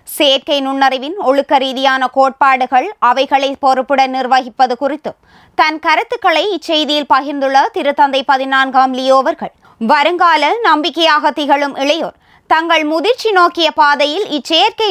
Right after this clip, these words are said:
நுண்ணறிவு உதவ வேண்டுமே ஒழிய ஓர் இடையூறாக இருக்கக்கூடாதென்ற வேண்டுகோளையும் முன்வைத்துள்ளார்.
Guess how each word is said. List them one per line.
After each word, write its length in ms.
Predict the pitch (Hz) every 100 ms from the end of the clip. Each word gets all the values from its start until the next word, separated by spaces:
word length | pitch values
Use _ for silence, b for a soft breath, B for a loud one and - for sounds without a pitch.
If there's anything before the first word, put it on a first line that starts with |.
| 302
நுண்ணறிவு 440 | 294 294 294 277 285 277
உதவ 260 | 302 311 277
வேண்டுமே 380 | 277 277 277 277 269
ஒழிய 320 | 302 311 180 B B 285 311
ஓர் 120 | 311 196
இடையூறாக 640 | 233 427 466 415 359 349 277 262
இருக்கக்கூடாதென்ற 880 | 311 349 320 320 294 277 277 269 254
வேண்டுகோளையும் 760 | 285 311 349 311 285 269 285 494
முன்வைத்துள்ளார். 680 | 494 254 240 262 240 247